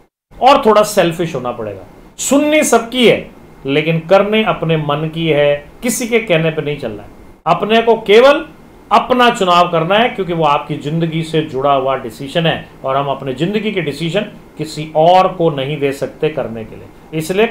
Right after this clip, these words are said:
कतई किसी के कहने पे नहीं चले, अपना decision आप स्वयं लें। जिस teacher से आपकी wavelength मिलती है,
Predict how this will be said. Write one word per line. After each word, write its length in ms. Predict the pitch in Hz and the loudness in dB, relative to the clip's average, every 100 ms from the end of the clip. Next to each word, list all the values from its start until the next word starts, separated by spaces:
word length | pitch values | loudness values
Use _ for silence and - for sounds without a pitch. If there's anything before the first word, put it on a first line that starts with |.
| - | 2
कतई 300 | - - 285 | 2 4 4
किसी 200 | 226 180 | 2 -2
के 80 | 190 | -2
कहने 240 | 175 160 156 | -2 0 -2
पे 100 | 151 | -2
नहीं 160 | 165 | -2
चले, 220 | 185 220 311 349 - - - | 2 4 4 0 -10 -20 -10
अपना 380 | 180 170 190 247 | -6 -2 0 2
decision 520 | 220 160 156 147 165 139 | 2 0 -4 -8 -4 -4
आप 160 | 127 | -4
स्वयं 340 | - 160 185 214 | -4 0 2 4
लें। 300 | 226 302 - - - 127 | 4 2 -4 -18 -20 -6
जिस 280 | 226 - 214 | -2 -2 -4
teacher 320 | 190 202 185 | -2 -2 2
से 80 | 190 | 2
आपकी 260 | 170 165 | 2 0
wavelength 420 | 147 160 175 180 | -2 0 2 0
मिलती 360 | 170 180 180 202 | -2 -6 -2 0
है, 200 | 214 | 0